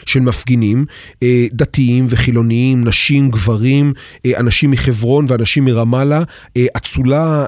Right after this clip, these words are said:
אה, הייתי אומר, גם אצולה דתית בחברון וגם אצולה,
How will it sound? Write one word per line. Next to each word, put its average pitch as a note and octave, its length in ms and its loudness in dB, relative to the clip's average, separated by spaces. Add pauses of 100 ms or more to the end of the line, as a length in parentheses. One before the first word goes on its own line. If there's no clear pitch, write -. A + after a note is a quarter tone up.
אה, A#2 220 0 (160)
הייתי C3 180 -2
אומר, C3+ 360 0
גם C#3 280 0
אצולה C3+ 580 0
דתית B2+ 440 -2
בחברון B2 600 0
וגם C#3 280 0
אצולה, C3 480 0